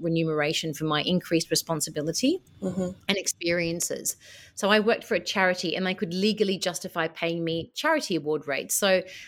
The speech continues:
Speaker 1: my passion slowly started to turn into resentment, and after several years, I left.
Speaker 2: Yeah, I absolutely feel that the Community Service Award doesn't adequately value the work we do, and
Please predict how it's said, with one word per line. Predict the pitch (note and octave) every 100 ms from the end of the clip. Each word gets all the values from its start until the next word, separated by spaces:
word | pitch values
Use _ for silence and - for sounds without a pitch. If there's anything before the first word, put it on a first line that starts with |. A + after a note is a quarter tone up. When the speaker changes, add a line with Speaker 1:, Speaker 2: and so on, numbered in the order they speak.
| -
Speaker 1:
my | G#3 G3+
passion | - C#4 C#4 C4+ A#3+
slowly | A#3 G3+ G3 G3+
started | - F3+ F3 F3
to | F3
turn | - F3 E3
into | E3 D#3+ - E3 D#3+ -
resentment, | E3 E3 E3+ - D#3 D3 D3+
and | D3+
after | D#3+ D#3+ - E3+ D#3
several | - F3+ D#3+ D3+
years, | E3+ D#3 -
I | A#2+
left. | A#3 E3+ D3+ - - - - _ _ _ _ _
Speaker 2:
Yeah, | G3 F#3+ E3+ E3+
I | -
absolutely | F#3 F#3 - F#3+ F3+ F3
feel | F3 E3 D#3+
that | D#3 - -
the | D#3+ D#3+ -
Community | - E3+ D#3+ D#3+
Service | F3 E3 D3+ E3
Award | D#3 D#3 D3 -
doesn't | D#3 D3+ D3 D3
adequately | D#3 D3+ - D#3+ D#3+
value | D3+ D3 C#3+ D3
the | D3+
work | D3 C#3+ D3
we | D#3+
do, | D3+ - D3 D3
and | D3 C#3